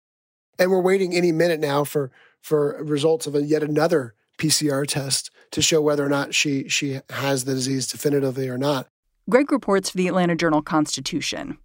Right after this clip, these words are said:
Speaker 2: The senator in question here is Kelly Loeffler. Over the last forty-eight hours, news has dribbled out about Loeffler's tests. First, she tested positive. Then she got an inconclusive test. Then she tested negative,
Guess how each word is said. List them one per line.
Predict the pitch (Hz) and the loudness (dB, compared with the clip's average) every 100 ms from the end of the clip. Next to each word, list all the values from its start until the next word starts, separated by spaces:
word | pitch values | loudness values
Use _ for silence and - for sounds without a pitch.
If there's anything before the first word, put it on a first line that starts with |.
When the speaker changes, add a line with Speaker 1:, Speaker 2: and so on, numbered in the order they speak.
| _ _ _ | _ _ _
Speaker 2:
The | 180 | -2
senator | 220 196 180 | 2 2 2
in | 165 | -2
question | 175 220 - 190 | -2 -2 0 0
here | 170 170 | 2 0
is | - 156 | 0 -4
Kelly | - - 185 170 | -4 -4 0 0
Loeffler. | 151 156 - - - 58 - _ _ _ _ _ _ - | 0 -2 -2 -10 -8 -6 -6 _ _ _ _ _ _ -2
Over | 185 | 0
the | 196 | 4
last | 196 185 | 2 2
forty-eight | 202 180 175 | 2 2 4
hours, | 170 175 170 - - | 4 4 2 -2 0
news | 180 185 185 | 2 4 2
has | 180 156 | -2 -2
dribbled | - 190 196 147 | 0 0 2 0
out | 127 - - - | -2 -4 -8 -8
about | 165 160 | -2 0
Loeffler's | 170 151 151 143 | 0 -2 -4 -4
tests. | - - - - - - - _ _ _ _ _ _ | -4 -6 -4 -6 -4 -8 -8 _ _ _ _ _ _
First, | - 208 - | 0 0 0
she | 202 | -4
tested | 185 160 139 | -4 -4 -6
positive. | - 220 214 208 208 196 - - _ _ - | 0 0 2 2 2 0 -8 -20 _ _ -2
Then | 202 302 339 - | 2 4 2 0
she | - | -2
got | 220 202 | 0 0
an | 196 220 | 0 0
inconclusive | 214 190 180 - 262 240 160 123 | -2 0 -4 -2 -2 0 -2 -4
test. | - 73 - - - _ _ _ _ _ _ | -6 -6 -6 -8 -10 _ _ _ _ _ _
Then | 240 | 2
she | 294 294 | 4 2
tested | 240 - 190 | 0 0 0
negative, | 214 254 139 - | 2 2 0 -2